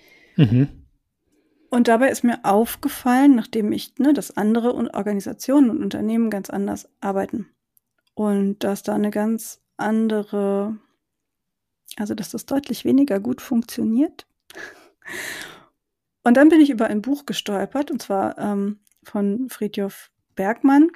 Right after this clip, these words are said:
Speaker 2: der sich ja mit neuer Arbeit beschäftigt hat oder überhaupt den Begriff New Work entscheidend geprägt hat. Und da schreibt er darüber, dass New Work, ähm, ja eigentlich ein, also für ihn ein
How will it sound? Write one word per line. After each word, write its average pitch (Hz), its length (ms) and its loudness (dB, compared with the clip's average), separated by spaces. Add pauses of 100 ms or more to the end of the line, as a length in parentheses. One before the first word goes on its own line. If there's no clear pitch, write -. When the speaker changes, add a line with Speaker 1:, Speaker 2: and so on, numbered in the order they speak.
(880)
Speaker 2:
der 208 100 0
sich 196 160 -6
ja 196 80 0
mit - 260 -2
neuer 196 300 -4
Arbeit 214 320 -2
beschäftigt 220 480 -6
hat 208 160 -2
oder 107 100 -4
überhaupt 202 320 -6
den 202 120 0
Begriff - 380 -6
New 202 260 -2
Work 208 380 -4
entscheidend 202 560 -6
geprägt - 540 -10
hat. - 240 -4 (1080)
Und 226 180 2
da 240 80 2
schreibt 247 260 -4
er 247 80 2
darüber, 233 420 0
dass 220 360 -8
New 220 320 -2
Work, 233 420 -4 (160)
ähm, 220 300 -4
ja 208 140 -6
eigentlich 214 420 -6
ein, 226 340 -4
also 214 160 -8
für - 140 -16
ihn 233 240 2
ein 196 160 -2